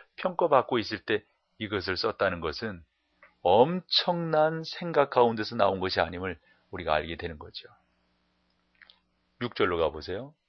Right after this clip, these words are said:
바울이 그 한 부분은 사두개인이요 한 부분은 바리새인인 줄 알고 공회에서 외쳐 가로되, "여러분 형제들아, 나는 바리새인이요 또한 바리새인의 아들이라.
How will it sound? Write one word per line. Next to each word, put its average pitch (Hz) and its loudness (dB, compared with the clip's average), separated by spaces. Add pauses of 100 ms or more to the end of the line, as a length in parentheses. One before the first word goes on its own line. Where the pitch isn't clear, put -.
(640)
바울이 151 10
그 - -2
한 131 4
부분은 98 -6
사두개인이요 95 -2
한 123 -6
부분은 110 -4
바리새인인 101 -2
줄 104 -2
알고 92 0 (520)
공회에서 147 0
외쳐 123 0
가로되, 85 0 (560)
"여러분 147 6
형제들아, 113 0
나는 120 4
바리새인이요 113 2
또한 104 2 (280)
바리새인의 95 0
아들이라. 80 -4